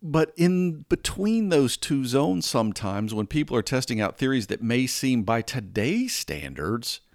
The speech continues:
crazy, or what would make you think that,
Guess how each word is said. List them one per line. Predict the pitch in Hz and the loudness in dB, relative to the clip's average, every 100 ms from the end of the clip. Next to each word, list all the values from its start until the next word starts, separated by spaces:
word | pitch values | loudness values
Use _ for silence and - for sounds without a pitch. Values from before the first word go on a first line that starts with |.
| _ | _
crazy, | - - - 214 151 95 104 170 - | -10 -8 -4 -2 -2 -4 -6 -6 -14
or | - 107 | -12 -8
what | 104 110 | -4 -4
would | 117 107 | -4 -4
make | 104 - | -6 -6
you | - | -8
think | - 240 - | -2 -2 -4
that, | - - 50 - | -10 -8 -8 -10